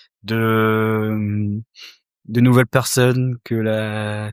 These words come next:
que la famille s'en-, s'agrandisse, quoi, comme on dit. Que, <laughs> euh, quand je reviens, euh, dans dix ans, euh,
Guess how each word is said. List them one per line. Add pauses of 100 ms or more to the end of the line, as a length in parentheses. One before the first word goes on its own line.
que
la
famille
s'en-,
s'agrandisse,
quoi,
comme
on
dit. (600)
Que,
<laughs>
euh, (580)
quand
je
reviens,
euh,
dans
dix
ans,
euh,